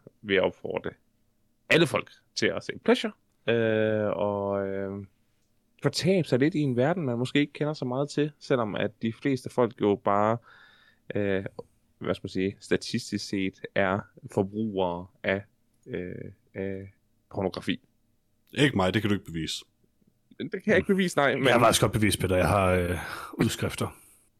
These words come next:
Speaker 2: Ja, det er jeg ked af at høre, for din skyld.
Speaker 3: <laughs> Det var, det er jeg faktisk også lidt ked af, når jeg tænker over det.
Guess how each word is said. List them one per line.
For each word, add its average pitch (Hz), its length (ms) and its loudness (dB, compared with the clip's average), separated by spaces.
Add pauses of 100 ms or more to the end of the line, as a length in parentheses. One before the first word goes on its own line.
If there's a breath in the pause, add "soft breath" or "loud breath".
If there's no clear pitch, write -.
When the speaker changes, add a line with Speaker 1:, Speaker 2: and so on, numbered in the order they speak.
(300)
Speaker 2:
Ja, - 40 -16
det - 80 -10
er 104 40 2
jeg 98 100 2
ked 87 160 -6
af 78 80 -4
at 73 60 -8
høre, 80 160 -8 (260)
for - 60 -14
din 90 160 -4
skyld. - 240 -10 (580)
Speaker 3:
<laughs> - 120 0
Det 180 140 -2
var, 190 100 -2 (100)
det - 460 -12
er 165 40 4
jeg 131 80 -2
faktisk 104 180 2
også 104 120 0
lidt 110 60 -6
ked - 140 4
af, - 80 -2 (580 loud breath)
når 135 60 0
jeg 101 80 0
tænker 98 220 -2
over 92 80 -2
det. 87 100 -4